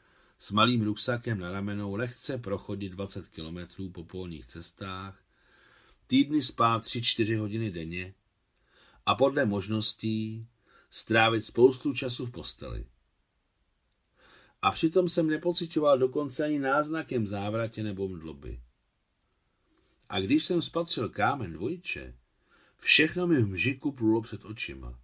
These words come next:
S obtížemi jsem zůstal stát na nohou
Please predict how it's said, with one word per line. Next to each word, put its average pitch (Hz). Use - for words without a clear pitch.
S -
obtížemi 135
jsem 113
zůstal 110
stát 107
na 87
nohou 85